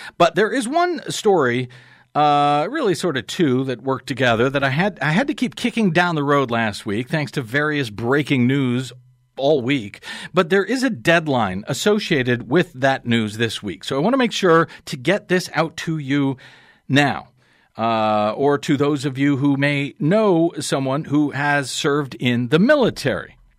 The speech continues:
Want to get it out right here at the top of the show so I don't, uh, miss it again before the deadline passes on Wednesday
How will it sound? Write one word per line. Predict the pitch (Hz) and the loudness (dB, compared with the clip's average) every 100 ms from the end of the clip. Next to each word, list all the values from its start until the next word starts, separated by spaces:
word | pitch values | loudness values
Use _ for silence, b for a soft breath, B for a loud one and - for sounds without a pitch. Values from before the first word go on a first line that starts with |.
| _ _ _ - | _ _ _ -20
Want | - 131 165 | -8 -4 -2
to | |
get | 160 | 0
it | 165 | 2
out | 156 127 | 2 4
right | 139 | 2
here | 156 165 | 2 -2
at | 156 | -2
the | |
top | - 151 - | 0 0 -2
of | |
the | 110 | -6
show | - 247 233 | 0 2 2
so | - | 0
I | 131 | 0
don't, | 127 127 120 | 0 0 -2
uh, | 127 117 117 113 117 113 117 | -2 -2 -2 -2 -2 -4 -6
miss | 120 120 127 151 151 | -10 -4 -2 -2 -4
it | |
again | 113 101 160 160 160 B B B B | -6 0 2 2 0 B B B B
before | 123 160 - 254 277 262 | 0 0 0 -2 0 0
the | 220 | 0
deadline | 170 127 180 170 170 165 | 0 0 0 0 -2 -2
passes | - 156 147 160 139 - | -4 -4 -4 -4 -6 0
on | 151 147 147 117 120 | 2 2 0 -4 -2
Wednesday | 185 240 165 127 107 | 2 2 2 0 0